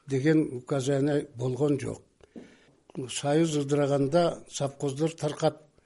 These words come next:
жерди үлүшкө таркаткан убакта мен өзүм, анан айыл өкмөтү болуп жүргөн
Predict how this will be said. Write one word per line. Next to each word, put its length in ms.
жерди 680
үлүшкө 760
таркаткан 640
убакта 560
мен 380
өзүм, 560
анан 460
айыл 520
өкмөтү 460
болуп 360
жүргөн 440